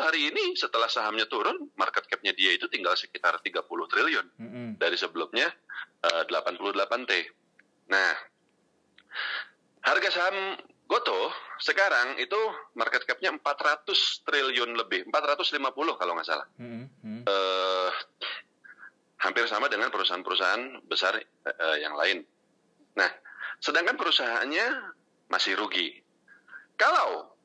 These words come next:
Speaker 1: ke depannya per-, kinerja perusahaan ada perbaikan, dan jadi ginilah, meskipun mungkin saya tadi katakan, eh, ya nggak, apa, susah lah untuk dia untung dan dia masih bakar,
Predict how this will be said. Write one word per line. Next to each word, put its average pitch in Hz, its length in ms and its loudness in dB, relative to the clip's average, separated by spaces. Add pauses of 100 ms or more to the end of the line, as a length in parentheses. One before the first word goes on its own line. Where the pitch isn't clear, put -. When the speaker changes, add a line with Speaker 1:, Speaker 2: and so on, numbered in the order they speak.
(120)
Speaker 1:
ke 156 100 0
depannya 156 720 2
per-, - 240 -8
kinerja 135 320 0
perusahaan 127 320 2
ada 123 220 2
perbaikan, 117 580 0 (960)
dan 113 320 0
jadi 127 160 0
ginilah, 113 320 2 (540)
meskipun 120 420 0
mungkin 117 300 0
saya 113 260 2
tadi 110 240 0
katakan, 101 640 0
eh, 90 380 0 (960)
ya 85 400 2
nggak, 92 300 0 (100)
apa, 123 400 0
susah 127 400 2
lah 123 240 -2
untuk 95 320 -6
dia 85 240 4
untung 101 400 -4
dan 82 80 -2
dia 87 160 -2
masih 87 240 -2
bakar, - 240 -2